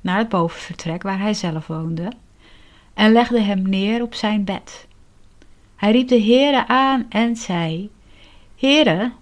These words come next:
mijn God, hebt u dan ook deze weduwe, bij wie ik als vreemdeling verblijf, zoveel kwaad gedaan, dat u haar zoon gedood hebt?' En hij strekte zich driemaal over het kind uit en riep de Heere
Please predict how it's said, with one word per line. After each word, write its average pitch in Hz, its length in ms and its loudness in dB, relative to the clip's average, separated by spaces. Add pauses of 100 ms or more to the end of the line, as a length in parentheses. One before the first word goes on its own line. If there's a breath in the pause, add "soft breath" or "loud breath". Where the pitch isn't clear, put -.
(160)
mijn 269 260 6
God, - 580 -4 (420 soft breath)
hebt 254 260 0
u 269 40 -4
dan 247 180 2
ook 233 260 4
deze 269 460 0
weduwe, 196 540 0
bij 185 220 -4
wie 220 160 2
ik 226 120 0
als 220 180 -4
vreemdeling 247 600 0
verblijf, 226 640 0
zoveel 285 600 0
kwaad 254 380 0
gedaan, 160 640 -4 (440 soft breath)
dat 220 240 -2
u 277 120 0
haar 254 200 0
zoon 262 340 0
gedood 220 600 -2
hebt?' - 460 -14 (1900)
En 220 140 2
hij 214 160 2
strekte 269 480 -4
zich 165 400 -8 (140)
driemaal 196 760 2 (180)
over 180 300 -2
het 170 160 -8
kind 185 280 -4
uit 220 280 -2
en 202 140 -2
riep 226 280 -2
de 196 80 -6
Heere 214 480 0